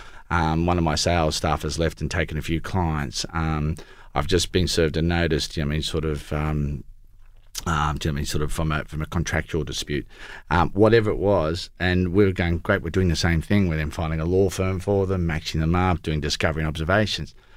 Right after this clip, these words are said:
And, and again, it was driven by our clients to go, "Let's start our own law firm."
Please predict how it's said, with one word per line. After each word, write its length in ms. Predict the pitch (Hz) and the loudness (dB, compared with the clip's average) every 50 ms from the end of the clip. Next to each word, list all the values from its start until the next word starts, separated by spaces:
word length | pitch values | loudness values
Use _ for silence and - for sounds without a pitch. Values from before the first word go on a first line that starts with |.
| - - - - | -20 -20 -8 -4
And, 280 | - 92 85 90 82 - - - | -2 0 0 -2 -2 -4 -4 0
and 180 | - 101 101 95 | 2 2 2 2
again, 260 | 87 110 131 143 151 | 2 0 0 0 0
it 60 | - | 0
was 160 | - 78 80 | -2 -2 -2
driven 240 | - - 98 85 90 | 0 0 2 2 2
by 140 | 80 82 82 | 2 2 2
our 80 | 78 78 | 0 0
clients 300 | - - 123 151 147 - | -2 -2 -4 -4 -4 -6
to 60 | - | -8
go, 100 | 92 92 - - - - - - | -8 -8 -8 -12 -18 -20 -6 -2
"Let's 200 | 113 107 - - | 0 0 0 -2
start 320 | - - 110 98 95 95 | 0 2 2 2 2 2
our 180 | 92 90 87 85 | 2 2 2 0
own 160 | 85 90 95 | 0 0 2
law 220 | 95 104 117 139 | 2 2 2 0
firm." 260 | 131 - - 64 50 | 0 -2 -4 -4 -6